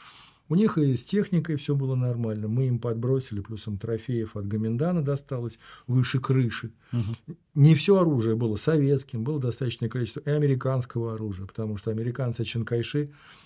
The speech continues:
Speaker 1: передавали б-, огромное количество там боевой техники. Э, пятнадцатого ноября, э,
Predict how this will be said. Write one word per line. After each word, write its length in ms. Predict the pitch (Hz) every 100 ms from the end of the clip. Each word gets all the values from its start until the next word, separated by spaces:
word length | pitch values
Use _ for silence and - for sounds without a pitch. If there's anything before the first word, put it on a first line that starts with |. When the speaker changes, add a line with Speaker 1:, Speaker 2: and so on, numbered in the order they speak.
| _ -
Speaker 1:
передавали 560 | 113 113 120 120 113
б-, 120 | 107 113
огромное 540 | - 127 127 113 104 101
количество 440 | 107 107 101 -
там 240 | 101 95 95
боевой 300 | 107 101 101
техники. 460 | 101 92 101 104 _ _ - - - - - -
Э, 100 | 110
пятнадцатого 640 | 151 175 196 - - 147
ноября, 520 | 147 147 147 190 233 214 - _ _ _ _ _ _ _ _ _ _ _ _ - -
э, 480 | 131 120 110 110